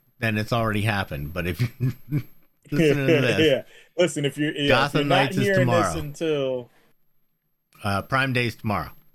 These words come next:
Speaker 1: So hopefully there'll be some good sales.
Speaker 2: Yeah, by the time
Speaker 1: Oh,
Speaker 2: you hear
Speaker 1: oh my
Speaker 2: this,
Speaker 1: God. I had to go out and
Speaker 2: com-, Prime Day's gone.
Speaker 1: I had to go to Micro Center last week and buy an S S D. I have three freaking terabytes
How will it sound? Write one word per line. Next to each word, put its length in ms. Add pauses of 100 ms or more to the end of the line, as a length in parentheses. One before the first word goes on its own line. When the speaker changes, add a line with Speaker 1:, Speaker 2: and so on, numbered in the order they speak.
(160)
Speaker 1:
So 180
hopefully 360
there'll 180
be 80
some 180
good 200
sales. 420 (400)
Speaker 2:
Yeah, 100 (160)
by 140
the 120
time 440
Speaker 1:
Oh, 40
Speaker 2:
you 140
hear 260
Speaker 1:
oh 40
my 100
Speaker 2:
this, 100
Speaker 1:
God. 320 (160)
I 100
had 160
to 60
go 200
out 160
and 100
Speaker 2:
com-, 200 (360)
Prime 200
Day's 180
gone. 240 (320)
Speaker 1:
I 100
had 120
to 60
go 300 (220)
to 100
Micro 280
Center 280
last 340
week 280
and 100
buy 160
an 100
S 200
S 120
D. 320 (1600)
I 60
have 180 (400)
three 460 (160)
freaking 460 (300)
terabytes 800